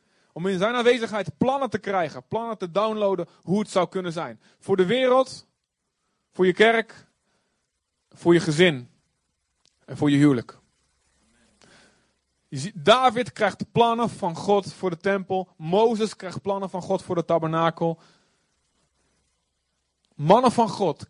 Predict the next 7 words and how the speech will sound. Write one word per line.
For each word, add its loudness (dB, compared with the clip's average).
krijgen -2
plannen 4
van -2
God. -14
Ze -8
krijgen 4
visie. -2